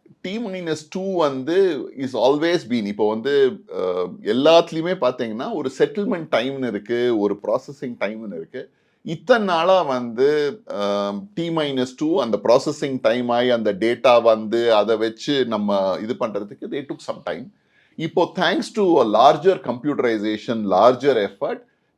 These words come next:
sebi thinks the time is due now for டி மைனஸ் ஒன். அதனால ஒரு நாள் கட் பண்றாங்க. கட் பண்றதுனால நமக்கு அந்த வாலட்டிலிட்டி அவாய்ட்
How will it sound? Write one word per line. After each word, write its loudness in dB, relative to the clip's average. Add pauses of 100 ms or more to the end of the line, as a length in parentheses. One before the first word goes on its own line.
sebi -4
thinks -8
the -6
time -6
is -6 (180)
due -4
now -2
for -4
டி -6
மைனஸ் -12
ஒன். 2 (300)
அதனால -6
ஒரு -2
நாள் -2
கட் -6
பண்றாங்க. -6 (360)
கட் -2
பண்றதுனால -2
நமக்கு -6
அந்த 0
வாலட்டிலிட்டி 2
அவாய்ட் 2